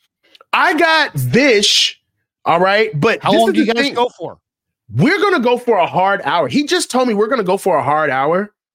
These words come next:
Speaker 1: If
Speaker 2: What does
Speaker 1: we
Speaker 2: that
Speaker 1: go
Speaker 2: mean?
Speaker 1: for a hard hour and we stop off, I'll hop over, I'll hop over and do your
Speaker 2: I'll
Speaker 1: stream.
Speaker 2: do this. I'll do this.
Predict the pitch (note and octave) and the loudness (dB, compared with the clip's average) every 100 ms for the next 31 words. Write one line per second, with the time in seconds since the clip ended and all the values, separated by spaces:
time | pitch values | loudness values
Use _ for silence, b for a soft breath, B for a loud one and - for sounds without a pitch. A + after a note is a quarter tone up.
0 | _ _ _ _ E3+ D3 C4 D4+ F#4+ F4 | _ _ _ _ -8 -2 0 0 -2 -2
1 | C4+ F#3+ G#3 G#3+ F#3 G3+ F#3+ E3 G#3+ - | 0 0 -2 -2 -2 -2 -2 -2 -4 -4
2 | F3+ F3 D#3 A3 - - F3+ C#4 A#3 B3 | -4 -2 -2 -2 -6 -10 -6 -4 -4 -2
3 | A#3+ A3 G#3+ A3+ C4+ A#3+ A#3+ A#3+ A3+ G#3+ | -2 -2 -2 -4 -4 -4 -2 -2 0 -2
4 | A#3 A3+ E4+ D4 G#3+ G#3+ G3 - - D3+ | -2 0 0 0 -2 -2 -4 -6 -12 -10
5 | E3+ F#3 E3+ C3+ | -8 -6 -6 -8